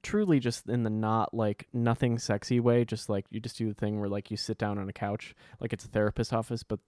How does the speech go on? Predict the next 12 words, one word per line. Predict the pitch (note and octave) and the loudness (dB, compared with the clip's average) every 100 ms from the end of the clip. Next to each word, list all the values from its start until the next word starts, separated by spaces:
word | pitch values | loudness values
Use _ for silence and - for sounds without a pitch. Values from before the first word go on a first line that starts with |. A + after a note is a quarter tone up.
| _ | _
the | G#2 | -8
person's | A2 G2+ G#2 | -6 -4 -6
just | G2+ G2+ | -8 -8
like, | F2 - - - - _ _ - | -8 -10 -20 -20 -20 _ _ -10
"You're | A2+ A#2 | -4 -4
a | |
terrible | - G#2+ F#2+ F#2 | -2 -4 -2 -4
person." | - E2+ - F#2 | -8 -8 -8 -10
You're | - | -10
like, | - - - - - | -12 -14 -20 -20 -4
"I | F#3+ D3+ | 2 4
know." | C3+ A#2+ B2 | 4 2 -2